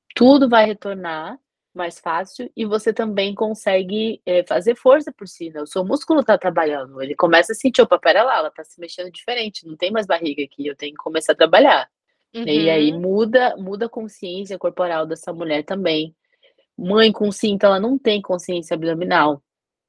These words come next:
Speaker 1: Ela joga a responsabilidade pra esse artefato e esquece que ela tem força. Então ela começa a deixar tudo a cinta fazer, daí quando ela não usa mais cinta, ela nem, nem entende o que ela precisa fazer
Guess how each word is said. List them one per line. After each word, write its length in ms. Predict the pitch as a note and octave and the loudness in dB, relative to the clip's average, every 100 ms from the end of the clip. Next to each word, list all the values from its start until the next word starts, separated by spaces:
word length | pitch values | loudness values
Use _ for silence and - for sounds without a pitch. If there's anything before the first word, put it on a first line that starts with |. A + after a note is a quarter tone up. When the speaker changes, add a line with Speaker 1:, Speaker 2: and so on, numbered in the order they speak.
| _ _ _ _ - | _ _ _ _ -4
Speaker 1:
Ela 220 | D3+ D#3 | 0 2
joga 280 | D#3 F3 F3+ | 2 0 0
a 20 | |
responsabilidade 840 | F3+ - E3 F3+ E3 E3+ D#3 D#3 - | -2 -4 -6 -4 -2 -2 -2 -2 -4
pra 120 | E3 | -6
esse 140 | D#3 D#3+ | -4 -4
artefato 720 | D3+ D#3+ - D#3+ D#3 - F#3+ | -4 -6 0 2 2 0 -4
e 80 | F3+ | -4
esquece 460 | - - E3+ E3 - | -4 0 0 -2 -2
que 100 | F3 | 2
ela 160 | F3+ | 2
tem 120 | G#3+ | 0
força. 480 | G#3+ E3 D#3+ - E3 _ _ _ _ _ _ _ _ | -6 -6 -6 -8 -16 _ _ _ _ _ _ _ _
Então 220 | E3+ E3 | -2 2
ela 180 | D#3+ D#3+ | 4 4
começa 760 | - F3 E3 E3 F#3 F3+ F#3+ - _ - | 2 2 0 2 2 4 0 -6 _ -2
a 80 | F3 | 0
deixar 320 | F#3 - F#3+ | 0 0 -2
tudo 240 | A#3 A3 | 2 4
a 80 | B3+ | 4
cinta 320 | B3+ B3+ A#3+ | 2 -2 -2
fazer, 420 | B3 B3+ G#3 D#3+ D3 | -2 -2 -2 -2 -2
daí 140 | D3+ | -4
quando 260 | - A3 A#3 | -4 -2 2
ela 160 | A#3 | 2
não 120 | A3 G#3 | 2 -2
usa 200 | G#3+ G#3+ | -2 -2
mais 240 | G#3 G#3 | -4 -6
cinta, 300 | - G3+ G3+ | -10 -8 -2
ela 140 | A3 A3 | 0 0
nem, 300 | G#3+ A#3 A#3 | -2 -6 -10
nem 360 | G3+ G3+ G#3+ A3+ | -16 -12 -10 -10
entende 760 | C4 C4 A3+ A#3+ A#3 E3 D#3 | -12 4 4 6 2 2 -4
o 40 | D3 | -2
que 100 | D3+ | 0
ela 140 | C#3 | 0
precisa 360 | C3+ - C#3 C3+ | -6 -18 -18 -10
fazer 360 | C3+ C3+ A#2 | -10 -8 -10